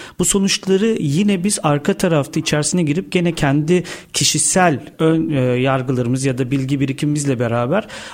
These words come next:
anlamlandırarak o bilgiden, e, bir anlam çıkartmaya çalışıyoruz. Şimdi yapay zeka bunu, şunu yapmaya başladı. Siz ona bir şey sorduğunuzda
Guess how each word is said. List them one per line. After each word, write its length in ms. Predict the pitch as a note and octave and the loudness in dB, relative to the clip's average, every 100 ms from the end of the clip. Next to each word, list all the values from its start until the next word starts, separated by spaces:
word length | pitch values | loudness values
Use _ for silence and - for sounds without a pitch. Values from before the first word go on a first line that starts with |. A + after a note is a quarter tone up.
| - | 2
anlamlandırarak 1000 | D3+ D#3 D#3+ D#3+ D#3+ D#3+ D#3 D3 G#3 B3 | 4 6 4 4 2 2 2 2 0 0
o 180 | F#3 | 0
bilgiden, 500 | E3 C3 B2+ D#3+ G#3 A#3 - - | 2 0 0 2 0 -2 -12 -6
e, 220 | - C3 D3 | 0 0 2
bir 160 | G#3 - | 0 0
anlam 300 | E3+ G#3+ G#3+ | 2 2 0
çıkartmaya 520 | - C#3 A#2+ B2 A2 | 0 -2 -2 -2 -2
çalışıyoruz. 540 | A#2+ A2 - A#2+ A#2+ - - | -4 -6 -6 -6 -6 -16 -18
Şimdi 160 | - D3+ | 0 2
yapay 280 | E3 G#3 A3+ | 4 2 2
zeka 340 | A3 A3 A3+ | 2 2 0
bunu, 280 | G3+ G#3+ B3+ | 2 0 0
şunu 420 | - - F3+ F#3 - | -4 -4 0 0 0
yapmaya 420 | C3+ - B2 A#2 | -2 0 -2 0
başladı. 540 | A2+ - C3 C3+ F#3+ - - | 0 -2 -2 -2 -2 -4 -12
Siz 200 | - D#3+ | -6 -2
ona 180 | D#3+ E3 | 0 2
bir 60 | D#3 | 0
şey 160 | - | 0
sorduğunuzda 880 | E3 D#3+ D3 C#3+ C#3 C3 A#2+ D#3+ G3 | 0 0 2 2 2 2 0 -2 -2